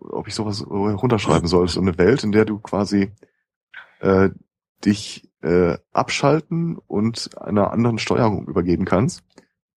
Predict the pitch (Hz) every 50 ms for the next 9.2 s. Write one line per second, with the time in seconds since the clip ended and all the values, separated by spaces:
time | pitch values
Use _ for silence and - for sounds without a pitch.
0 | _ _ _ _ _ _ _ _ _ _ _ - 98 107 110 - 107 - - 110
1 | 113 117 110 107 110 104 107 85 - - - - 151 175 - - - - - -
2 | - 90 87 87 - 95 92 87 92 85 90 90 107 147 - 143 - - 98 98
3 | 104 123 151 160 175 165 165 165 170 - _ _ _ _ _ _ _ _ _ _
4 | _ _ _ _ _ _ - - - 123 123 127 131 131 135 123 127 131 139 -
5 | - - - - 104 110 110 117 - 104 110 107 101 98 98 101 107 110 104 -
6 | - 90 - 104 110 117 - 104 - - 95 92 98 98 92 95 123 131 104 90
7 | 90 92 - - 90 95 98 104 - 92 92 104 123 120 95 98 107 - - 120
8 | 117 - - 107 98 - 98 98 104 - - 90 95 98 95 92 95 95 98 110
9 | 113 98 87 85